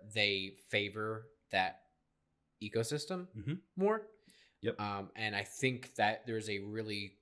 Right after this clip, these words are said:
Speaker 1: core, a hardcore group of people that that appeals to, um, Japanese style, um, things that is just completely absent from Xbox's platform.
Speaker 2: Yep.
Speaker 1: Um, related to Sega specifically, though, I mean,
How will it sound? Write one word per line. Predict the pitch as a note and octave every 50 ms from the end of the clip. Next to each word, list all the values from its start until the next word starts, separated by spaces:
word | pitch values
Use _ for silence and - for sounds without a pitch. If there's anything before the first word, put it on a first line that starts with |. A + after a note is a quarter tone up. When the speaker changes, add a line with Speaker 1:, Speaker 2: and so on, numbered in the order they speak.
| _
Speaker 1:
core, | - - - B2 A#2+ A2+ A#2 A#2+ B2 A#2+ - - - - - - - -
a | A2
hardcore | G#2+ - - A2 G#2+ A2+ A#2 A2+ - - A#2 A2 G#2 F#2+
group | - G2 G2 G2+ A#2+ -
of | A#2+ A#2 - _
people | - - - G#2+ - - B2+ A#2+
that | G#2+ G2 - - -
that | F#2 F#2+ F#2+ -
appeals | - - - - G2+ G#2 A2 B2 - -
to, | - D#3+ E3 F3 F#3+ F#3+ _ _ _ _ - _ _ _ -
um, | F#2+ G2 F#2+ F#2+ G2 C#2+ D2 -
Japanese | - - G2+ F#2+ - - A2 G#2+ G#2+ G#2+ G#2 G#2 - - -
style, | - - - - F#2+ F#2+ F#2+ F#2+ F#2+ F#2+ F#2+ F#2+ G2 G2+ - _ _ _ _ _ _
um, | - F2 E2+ E2+ E2+ E2 G2 G2+ - _ _ _ _ _ _ _ - _ -
things | - A2 G#2 G2+ G2 F#2+ -
that | F#2 E2+ - -
is | E2 F#2+ F#2+ -
just | - G#2 -
completely | - - - - - - - - - G2+ -
absent | - E2+ E2 - - - A2+ G#2+ - -
from | - F2+
Xbox's | - E2+ - - - - - - - - - G#2
platform. | _ - - - - - - - - - _ A#2+ _ _ _ - _ - - - - - - - - -
Speaker 2:
Yep. | F2 F2
Speaker 1:
Um, | G2+ G2+ G#2+ G#2+
related | A2+ A#2+ C#3 E3 E3
to | C3+
Sega | - - B2 A#2+ B2 -
specifically, | - - A2+ - A#2 G#2+ A2+ G#2+ G#2 G2
though, | G2 G2 F#2+ F2+ F2 - - - _ _ _ _ _ _ _ _ _ _ _ -
I | - G#2 A2+
mean, | A2 G#2+ G#2 G2 F#2 F#2